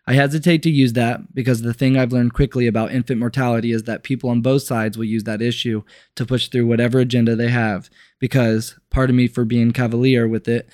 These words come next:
it's a pretty easy thing to use to push through something you want. We want babies to live, and women who rent are this.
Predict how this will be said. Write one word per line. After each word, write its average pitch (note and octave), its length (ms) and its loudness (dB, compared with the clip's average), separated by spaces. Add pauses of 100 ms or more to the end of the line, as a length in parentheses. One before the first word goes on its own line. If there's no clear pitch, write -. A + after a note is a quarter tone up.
(160)
it's A#2+ 140 -6
a A#2 40 -6
pretty C3 220 2
easy B2+ 300 0
thing C3 220 2
to C3 60 2
use B2 360 2
to A2+ 100 -6
push A2+ 240 0
through A#2 220 2
something A2+ 400 2
you A2+ 100 4
want. A2 320 0 (480)
We C#3 80 2
want C#3+ 180 2
babies C#3 320 2
to E3+ 100 2
live, B2+ 500 2
and A#2+ 160 0
women A#2+ 300 4
who B2 220 2
rent B2 400 0
are A2+ 340 -6 (220)
this. - 420 -2